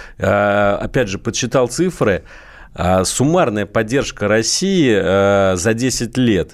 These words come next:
Беларуси составила двести миллиардов долларов. Это, конечно, не только, м, далеко не только прямые какие-то субсидии, кредиты и так далее. Это вот в том числе экспортные заказы, это льготы на нефть.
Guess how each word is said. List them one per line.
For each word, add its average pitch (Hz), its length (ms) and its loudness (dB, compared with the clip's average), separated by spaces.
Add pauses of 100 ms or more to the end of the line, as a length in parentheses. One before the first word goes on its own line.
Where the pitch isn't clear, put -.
(100)
Беларуси 107 460 0
составила 123 720 0 (760)
двести 139 480 2
миллиардов 110 480 0
долларов. 110 400 0
Это, 101 160 -2
конечно, 139 440 -2
не 113 120 -2
только, 165 320 -2 (120)
м, 104 380 0
далеко 127 460 0
не 110 120 -2
только 95 320 -2
прямые 101 500 0
какие-то 90 340 -4
субсидии, 110 560 0
кредиты 104 440 0
и - 20 2
так 95 180 0
далее. 143 240 2
Это 98 140 -4
вот 92 80 -2
в - 80 -18
том 110 180 0
числе 90 320 -4
экспортные 85 580 -4
заказы, 131 520 0
это 101 280 -2
льготы 95 420 -2
на 87 120 -2
нефть. 139 380 0